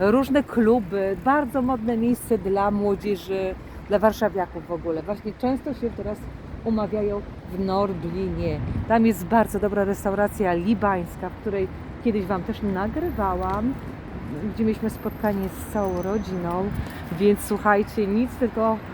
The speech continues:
jedźcie do Norblina. Tak się przedstawia ulica Prosta, a tutaj jest Żabka. Moje ostatnie odkrycie w Żabce to jest chleb,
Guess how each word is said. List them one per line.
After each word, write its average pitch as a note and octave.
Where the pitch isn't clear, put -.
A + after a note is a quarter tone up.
jedźcie A#3
do A3+
Norblina. G3
Tak A#3+
się A3+
przedstawia G#3+
ulica A3
Prosta, D#4+
a A4+
tutaj B3+
jest A#3
Żabka. F3
Moje A3+
ostatnie E4
odkrycie D4
w -
Żabce A#3
to A#3
jest -
chleb, B3+